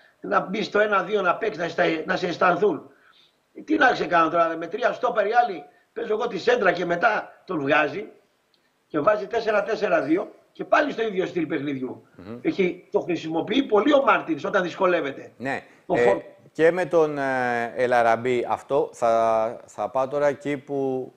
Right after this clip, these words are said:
Speaker 2: α, αυτό που είπες πριν για τον Ελαραμπή, που ότι του βγήκε η αλλαγή, α, με τον, α, Φορτούνη, γιατί ουσιαστικά ο Ελαραμπή, α, τράβαγε παίκτες, ε, παίζοντας λίγο πιο έξω από την περιοχή, με
Speaker 1: Πάντα
Speaker 2: τον
Speaker 1: κάνει
Speaker 2: Χασάν
Speaker 1: εξτρέμ.
Speaker 2: φουνταριστό, ναι.
Speaker 1: Βέβαια.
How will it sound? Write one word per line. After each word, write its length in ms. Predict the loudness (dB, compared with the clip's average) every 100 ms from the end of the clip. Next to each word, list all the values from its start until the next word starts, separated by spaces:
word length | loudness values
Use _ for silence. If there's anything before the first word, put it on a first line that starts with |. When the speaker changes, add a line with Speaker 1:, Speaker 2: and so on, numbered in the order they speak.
| -10
Speaker 2:
α, 60 | -6 -4 -4 -6 -8 -8
αυτό 200 | -8 -6
που 80 | -4
είπες 220 | -6 -6
πριν 260 | -4 -4 -4 -14 _ -8
για 180 | -6
τον 160 | -6 -6
Ελαραμπή, 560 | -4 0 -2 -2 -4 -4
που 140 | -6
ότι 220 | -8 -8
του 140 | -10 -10
βγήκε 320 | -8 -8 -4
η 60 | -2
αλλαγή, 500 | -2 -2 -4 -6 -8 _ -6
α, 240 | -2 -2
με 140 | -4
τον, 300 | -8 -8 -8
α, 300 | -8 -6 -6
Φορτούνη, 500 | -6 -8 -8 -6 -6
γιατί 240 | -4 -6 -6
ουσιαστικά 680 | -8 -10 -10 -4 0 0 -2
ο 80 | -6
Ελαραμπή, 560 | -4 -4 -4 -4 -4 -8 _
α, 220 | -6 -4
τράβαγε 720 | 0 2 2 2 -2 0 -2 -2
παίκτες, 680 | 0 0 0 -4 -4 -4 -14 _ -8
ε, 160 | -6
παίζοντας 300 | -4 -4 -4
λίγο 180 | -2 -2
πιο 160 | -2 -6
έξω 160 | -4
από 100 | -8
την 80 | -4
περιοχή, 580 | -4 -4 -4 -6 -8 _ _
με 100 | -6
Speaker 1:
Πάντα 120 | -4
Speaker 2:
τον 80 | 0
Speaker 1:
κάνει 140 | 0 0
Speaker 2:
Χασάν 140 | 0
Speaker 1:
εξτρέμ. 200 | 0 -2
Speaker 2:
φουνταριστό, 500 | 0 0 -2 -4 -4
ναι. 220 | -4 -10 -16 _ _ _ _ _ _ _
Speaker 1:
Βέβαια. 380 | -8 -2 -2 -4